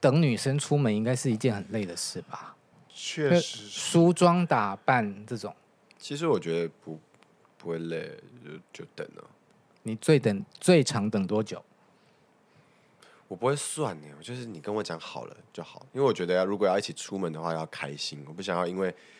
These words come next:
Speaker 3: 等的时候就开始就是矛盾、吵架、不开心。
Speaker 1: OK。
Speaker 3: 对，所以我，所以我是可以等。
Speaker 1: 好，君浩。
Speaker 2: 我也可以等，但是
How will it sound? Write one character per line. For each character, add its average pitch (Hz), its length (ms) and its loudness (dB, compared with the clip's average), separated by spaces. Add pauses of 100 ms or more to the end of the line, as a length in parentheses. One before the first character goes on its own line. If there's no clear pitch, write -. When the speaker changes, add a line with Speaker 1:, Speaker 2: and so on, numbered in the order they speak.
(160)
Speaker 3:
等 80 220 0
的 87 100 -4
时 - 160 -6
候 87 60 -2
就 95 80 -6
开 90 240 -6
始 73 180 -12
就 82 140 -10
是 82 180 -10
矛 78 400 -12
盾、 80 260 -8
吵 - 300 -12
架、 80 340 -6 (200)
不 - 60 -18
开 - 220 -20
心。 - 200 -18 (380)
Speaker 1:
OK。 98 380 -10 (120)
Speaker 3:
对， 78 180 -10
所 87 160 -8
以 - 20 0
我， 90 60 0
所 104 160 0
以 107 60 6
我 95 120 2
是 85 120 -10
可 90 100 -10
以 80 60 -6
等。 - 180 -12 (180)
Speaker 1:
好， 120 360 2 (220)
君 139 220 2
浩。 143 240 0 (720)
Speaker 2:
我 156 160 2
也 196 60 6
可 127 100 -4
以 120 80 0
等， 110 260 -4 (460)
但 190 140 2
是 180 200 4